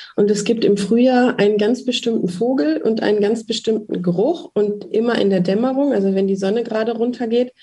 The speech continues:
Und wenn die drei Sachen aufeinandertreffen, dann wird mir richtig warm im Bauch. Also das ist für mich, auch wenn, ich war viel unterwegs, acht Jahre in Deutschland und auch in der Welt und,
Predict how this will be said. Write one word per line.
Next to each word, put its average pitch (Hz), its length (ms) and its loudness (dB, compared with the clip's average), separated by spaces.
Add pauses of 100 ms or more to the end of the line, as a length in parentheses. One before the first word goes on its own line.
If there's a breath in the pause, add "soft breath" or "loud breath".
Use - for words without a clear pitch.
(380 loud breath)
Und 208 100 2
wenn 214 200 2
die 311 260 2
drei 233 300 0
Sachen 247 520 0
aufeinandertreffen, 233 1400 -2
dann 208 180 2
wird 214 160 -2
mir 208 160 2
richtig 208 380 -2
warm 170 220 0
im 170 140 2
Bauch. 170 440 -8
Also 180 220 2
das 185 240 0
ist 202 180 -2
für 208 100 0
mich, 202 400 -2 (260 loud breath)
auch 190 180 0
wenn, 214 120 2
ich 208 160 -2
war 240 180 2
viel 294 260 0
unterwegs, 226 640 0
acht 214 280 -6
Jahre 226 640 0
in - 400 -2
Deutschland 220 540 0
und 208 120 -2
auch 196 160 -2
in 214 80 2
der 196 180 0
Welt 226 480 0
und, 208 280 -4